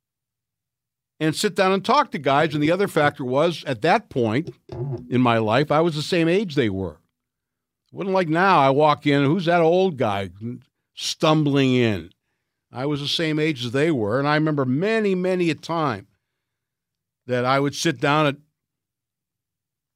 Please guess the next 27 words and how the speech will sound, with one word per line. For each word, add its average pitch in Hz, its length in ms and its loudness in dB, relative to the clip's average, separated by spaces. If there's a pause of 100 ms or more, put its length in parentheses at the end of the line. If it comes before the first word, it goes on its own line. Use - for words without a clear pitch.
(120)
Dwight 160 320 2
White's 151 380 0
locker, 147 580 0
even 147 160 -2
if 147 80 0
I 147 80 4
wasn't 143 240 0
gonna 135 160 0
interview 139 420 2
him 120 120 2
on 120 160 2
tape 185 420 0
or 123 100 0
anything, 117 460 -4
just 175 240 -8
sit 208 160 -14
there 170 160 -2
and 185 140 -4
we'd 175 320 -2
talk 269 260 0
about 110 300 0
things. 127 560 -2 (4000)
And 131 200 0
we'd 131 160 0
share 160 300 2
a 135 60 0
cigarette. 156 680 0